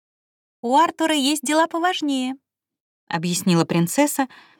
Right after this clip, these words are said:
и, наконец-то, оставила в покое свои волосы. "Он присоединится чуть позже".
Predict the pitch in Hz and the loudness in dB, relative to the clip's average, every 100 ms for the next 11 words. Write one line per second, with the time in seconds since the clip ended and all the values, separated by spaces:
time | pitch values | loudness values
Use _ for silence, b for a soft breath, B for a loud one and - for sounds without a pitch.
0 | b _ - 240 240 233 220 269 - - | b _ 2 4 4 4 2 2 -2 -2
1 | 226 226 233 - 220 175 151 139 - 165 | 0 0 -2 -2 -2 -2 -4 -8 -6 -6
2 | - 254 254 190 196 170 147 131 - 160 | -2 -2 -2 -2 -2 -2 -6 -10 -12 -16
3 | 165 _ _ _ _ _ _ _ _ _ | -18 _ _ _ _ _ _ _ _ _
4 | _ _ - 339 359 359 - 320 311 339 | _ _ -4 -4 -4 -6 -2 0 2 0
5 | 359 359 349 370 - 285 262 262 | 0 -4 -2 -4 0 2 2 -2